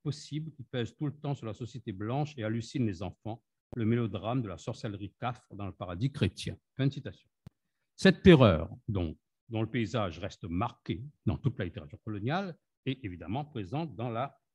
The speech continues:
fiction coloniale. Mais, euh, comme le temps passe, je ne vais peut-être pas, euh, m'attarder là-dessus. Je vous renvoie en particulier à une nouvelle de mille neuf cent cinq qui s'appelle Catherine,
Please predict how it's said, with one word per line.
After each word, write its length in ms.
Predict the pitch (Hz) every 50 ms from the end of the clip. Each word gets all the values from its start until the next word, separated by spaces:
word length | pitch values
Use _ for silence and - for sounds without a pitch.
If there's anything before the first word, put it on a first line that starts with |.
| _ _ _ - -
fiction 320 | 117 - - - 165 170
coloniale. 720 | 165 - 143 110 85 78 78 76 80 92 95 - 76 76 - - _ _ _ _ _ -
Mais, 180 | - 110 117 - -
euh, 200 | 104 92 90 82 80 80 78 82 - _ -
comme 180 | 101 85 85
le 120 | 82 80 80 _
temps 120 | - 104 104
passe, 180 | - 143 131
je 140 | 104 90 110
ne 80 | 104 95
vais 120 | 98 90 _ _ _ _ _ -
peut-être 240 | - 113 117 - -
pas, 260 | - 135 147 147 139 147
euh, 200 | 110 104 95 92 90
m'attarder 540 | 90 87 90 98 101 - - 120 104 107
là-dessus. 260 | 98 92 85 - 156 147
Je 100 | 117 -
vous 60 | 113
renvoie 520 | 101 117 107 92 104 120 135 135 - - _ _ _ -
en 100 | 131 107
particulier 460 | - 123 - - - - 101 117 135
à 20 |
une 80 | 135 117
nouvelle 400 | 110 110 95 110 120 123 117 95
de 80 | 104 98
mille 160 | 104 110 110
neuf 80 | 113
cent 180 | - - 92 95
cinq 300 | - - 120 131 147 -
qui 80 | - -
s'appelle 240 | 107 - 104 101
Catherine, 680 | - - 127 113 - - - - 104 107 143 123 92 104